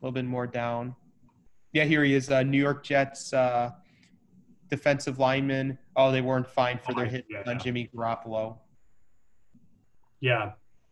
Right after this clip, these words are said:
Speaker 2: Well,
Speaker 1: That's another guy.
Speaker 2: hopefully, uh, the injured players get better as soon as possible, and we wish, we wish them a very speedy recovery.
Speaker 1: Yep, especially for the forty-niners with all their injuries.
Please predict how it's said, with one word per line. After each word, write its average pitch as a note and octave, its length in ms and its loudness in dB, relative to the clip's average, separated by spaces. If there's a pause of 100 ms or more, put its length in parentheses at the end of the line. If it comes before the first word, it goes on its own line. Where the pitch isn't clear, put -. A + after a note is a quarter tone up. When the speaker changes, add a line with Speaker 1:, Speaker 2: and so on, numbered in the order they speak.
(560)
Speaker 2:
Well, C#3 540 2 (960)
Speaker 1:
That's - 160 -12
another B2+ 260 2
guy. A#2 160 -6 (140)
Speaker 2:
hopefully, - 160 -4
uh, A#2 500 -2 (580)
the D3 120 0
injured D3 300 2
players C#3+ 320 0
get C3 160 0
better C3+ 300 0
as B2 100 -4
soon C#3 180 0
as B2 100 -2
possible, C3 640 -2
and A2 360 -6 (520)
we C#3 160 4
wish, D3+ 340 0 (140)
we C#3 140 0
wish D3+ 240 2
them D#3 140 0
a C#3 60 4
very C3 260 2
speedy B2+ 380 -2
recovery. B2 720 -2 (540)
Speaker 1:
Yep, C3 360 -4
especially C#3+ 540 -2
for D3 180 -6
the C3+ 80 -6
forty-niners C3 880 -2
with B2+ 160 -8
all B2 220 -4
their B2 240 -8
injuries. B2+ 560 -12